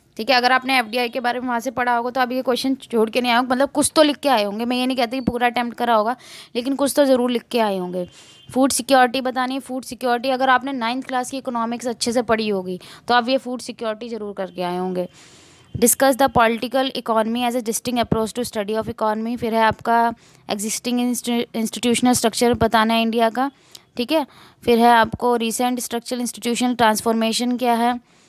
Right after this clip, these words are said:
इंडिया में। फिर है आपका फार्म और नॉन फार्म सर्विसेज क्या क्या होती हैं, ठीक है, इंपॉर्टेंस बतानी है दोनों की। फिर आ गया देखो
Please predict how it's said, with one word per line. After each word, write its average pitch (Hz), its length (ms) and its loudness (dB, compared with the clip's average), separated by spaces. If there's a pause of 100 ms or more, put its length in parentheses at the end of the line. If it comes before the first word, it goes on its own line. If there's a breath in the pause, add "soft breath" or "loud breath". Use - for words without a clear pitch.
(140)
इंडिया 233 320 4
में। 247 280 0
फिर 220 200 -4
है 226 100 2
आपका 226 300 2
फार्म 220 380 2
और 240 160 4
नॉन 220 280 0
फार्म 233 220 -2
सर्विसेज 233 580 -4
क्या 233 200 0
क्या 240 220 0
होती 233 340 0
हैं, 247 200 0 (460 loud breath)
ठीक 226 160 -4
है, 262 160 6
इंपॉर्टेंस 220 560 2
बतानी 233 360 -2
है 247 80 -4
दोनों 240 300 2
की। 262 200 -6 (480 soft breath)
फिर 240 120 4
आ 233 140 6
गया 240 140 0
देखो 185 340 -6